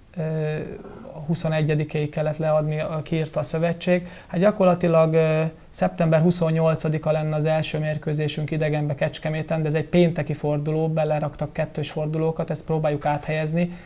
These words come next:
de ha nem akkor, akkor vasárnap, ö, harmincadikán kezdünk itthon a Szolnok ellen, és gyakorlatilag december tizenhatodikáig szinte minden hétvégén játszunk, aztán január közepétől februárig megint, tehát az alapszakasz az eléggé zsúfolt lesz.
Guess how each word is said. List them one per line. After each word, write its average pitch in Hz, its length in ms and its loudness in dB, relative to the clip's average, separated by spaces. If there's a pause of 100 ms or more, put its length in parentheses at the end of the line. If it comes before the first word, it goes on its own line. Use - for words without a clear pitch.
(120)
de 156 180 0
ha 156 240 -2
nem 160 160 2
akkor, 160 280 0
akkor 151 240 -2
vasárnap, 147 600 -2 (380)
ö, 147 140 -2
harmincadikán 147 800 0
kezdünk 147 400 -2
itthon 151 300 -6
a 143 60 -2
Szolnok 156 420 -4
ellen, 175 440 2 (260)
és 156 160 -2
gyakorlatilag 160 1000 2 (1160)
december 165 580 2
tizenhatodikáig 156 840 2
szinte 156 280 -2
minden 156 300 2
hétvégén 143 500 -2
játszunk, 147 600 -2 (180)
aztán 156 320 -2
január 156 340 0
közepétől 147 520 -2
februárig 147 560 -2
megint, 151 340 0
tehát 151 180 -4
az 151 120 -2
alapszakasz 147 560 0
az 147 120 -4
eléggé 143 380 -2
zsúfolt 139 500 -8
lesz. - 340 -14